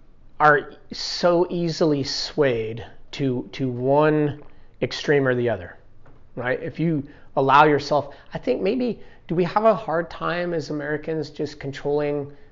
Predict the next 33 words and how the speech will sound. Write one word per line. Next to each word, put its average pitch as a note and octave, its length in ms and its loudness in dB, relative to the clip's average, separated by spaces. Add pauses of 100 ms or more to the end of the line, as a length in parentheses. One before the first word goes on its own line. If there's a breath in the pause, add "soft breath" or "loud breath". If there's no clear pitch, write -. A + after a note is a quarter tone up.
(120)
um, B2+ 480 -6
our C3+ 220 0
emotions? C3+ 720 -6
It, - 440 -8
I D3 100 -4
guess G#3 220 0
we A3 100 -2
get, F3+ 220 0 (440 loud breath)
I - 40 -8
think G#3 200 2
we G3 140 2
probably D#3+ 520 2
are C3 100 2
viewed B2+ 240 0
as B2 140 -2
having C3 320 0
a A#2+ 60 -2
tendency B2+ 480 -4
to B2 80 -4
become A#2+ 480 -8
very B2 220 2
emotional A#2 640 -4
about, A2 440 -4 (400 soft breath)
or C3+ 200 2
very, C3 400 2 (200)
call D3 180 4
it B2 60 0
passionate B2 520 0
about A#2 320 0
one A#2 420 -4 (140)
thing, A2+ 380 -6 (320)
about B2+ 260 4
one B2+ 360 -4